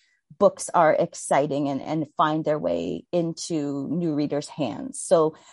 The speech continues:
looking at books in, in strange contexts, like we had, we had one list once that was, like, Great Literary Drunks. That was by Billy Livingston. You know, just, just thinking a little,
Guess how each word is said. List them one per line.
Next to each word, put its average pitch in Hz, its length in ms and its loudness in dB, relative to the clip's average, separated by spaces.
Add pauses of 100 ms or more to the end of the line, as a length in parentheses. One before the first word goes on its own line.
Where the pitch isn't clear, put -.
(180)
looking 226 420 2
at - 200 0
books - 280 2
in, 185 160 -2
in 180 200 -4
strange 190 440 -2
contexts, 190 540 -6
like 170 80 -8
we 196 100 0
had, 202 160 2
we 208 120 -4
had 214 100 2
one 208 260 -2
list 208 320 -6
once 190 360 -4
that 180 120 -12
was, 175 220 -16
like, 147 160 -12
Great 185 260 -2
Literary 180 420 0
Drunks. 135 600 -4
That - 100 0
was - 120 -6
by 160 100 2
Billy 165 320 -2
Livingston. 139 840 -4 (400)
You 311 100 6
know, 339 160 8
just, - 400 -4
just 392 200 -4
thinking 427 360 -4
a 392 60 0
little, 330 240 2